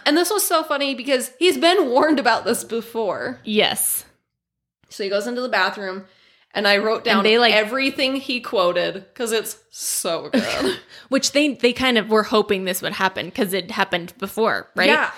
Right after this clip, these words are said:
Speaker 1: I don't know
Speaker 2: Okay.
Speaker 1: if they thought it would happen, but they were,
Speaker 2: Mm-hmm.
Speaker 1: like, definitely hoping to have some sort of, like, reaction from him. And then he
Speaker 2: Right.
Speaker 1: went into the bathroom. I think they didn't think they'd get as good of a
Speaker 2: Oh, I'm sure.
Speaker 1: spiel as they did. But he goes into the bathroom and he says, "There it is.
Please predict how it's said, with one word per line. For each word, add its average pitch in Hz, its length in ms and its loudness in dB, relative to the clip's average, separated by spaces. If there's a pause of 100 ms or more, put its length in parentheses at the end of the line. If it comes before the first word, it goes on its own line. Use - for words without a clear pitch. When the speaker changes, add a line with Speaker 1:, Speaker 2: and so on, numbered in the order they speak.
Speaker 1:
I 277 100 4
don't 370 140 2
know 302 80 6
Speaker 2:
Okay. 302 80 2
Speaker 1:
if 302 60 -8
they 269 240 2
thought 202 260 -2
it 240 80 -6
would 339 100 -4
happen, 330 420 -4
but 247 120 0
they 226 100 4
were, 214 60 0
Speaker 2:
Mm-hmm. 208 80 2
Speaker 1:
like, 190 340 0
definitely 277 320 2
hoping 233 320 -2
to 202 120 -2
have 214 200 -2
some 214 180 -4
sort 208 200 -4
of, 175 60 -8
like, 160 200 -4
reaction 165 540 -4
from 170 180 -6
him. 175 160 -4
And 175 100 -2
then 180 160 -2
he 196 60 0
Speaker 2:
Right. 190 120 4
Speaker 1:
went 185 120 -2
into 233 140 -8
the 220 80 -6
bathroom. 202 480 0 (280)
I 330 160 4
think 330 220 2
they 233 140 2
didn't 196 300 -2
think 180 320 -2
they'd 170 280 -2
get - 340 -2 (380)
as 165 200 2
good 165 260 -2
of 139 200 -6
a - 440 -6
Speaker 2:
Oh, 220 140 4
I'm 185 160 0
sure. - 180 -8
Speaker 1:
spiel 214 480 2
as 180 160 2
they 170 140 2
did. 160 280 -2 (380)
But 302 80 -2
he 302 60 0
goes 320 160 4
into 285 160 4
the 254 60 2
bathroom 226 460 0
and 196 80 -2
he 196 120 0
says, 202 640 2 (560)
"There 190 260 0
it 233 80 0
is. 233 420 0